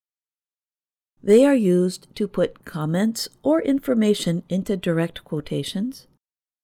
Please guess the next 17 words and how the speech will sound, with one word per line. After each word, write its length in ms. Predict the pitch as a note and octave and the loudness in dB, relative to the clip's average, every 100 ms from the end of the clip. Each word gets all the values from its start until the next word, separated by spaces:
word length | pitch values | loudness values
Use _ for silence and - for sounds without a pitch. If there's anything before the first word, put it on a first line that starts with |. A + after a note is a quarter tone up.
| _ _ - | _ _ -2
to 100 | G3+ | -2
identify 720 | F3+ G3 G#3 G3+ F#3+ F3 E3 - | 0 -2 -2 -4 -4 -2 -4 -2
errors 540 | D#3 E3+ G3+ B3 - | 0 2 2 -2 0
in 160 | A#3 A3 | 0 0
text, 560 | G#3 F#3 A3 - - _ _ _ _ _ _ _ - | -2 -6 -6 -14 -16 _ _ _ _ _ _ _ 0
and 400 | D#4+ D4 D4 - - | 4 4 2 -4 -4
to 140 | D4+ | 2
add 240 | C#4+ C#4+ | 2 2
more 240 | B3 B3+ C#4+ | 2 2 2
information 800 | C4+ A#3 F#3 D#3 D3 - E3 F3 _ _ _ _ - | 0 0 0 0 -4 -6 -6 -8 _ _ _ _ -4
within 400 | A#3 C#4 C#4+ C#4 | -2 2 2 2
something 520 | - F#3 - F#3 G3 | 0 -2 -2 -4 -2
that 200 | F#3+ G3+ | -2 0
is 160 | A3 | 0
already 600 | A#3 A#3 A#3+ C#4 D4 F3+ | 0 0 2 4 4 0
in 220 | - D#3+ E3+ | -2 -6 -4
parentheses. 920 | G#3 A#3 C#4 - - - C#3+ - | -2 0 0 -2 -4 -6 -8 -14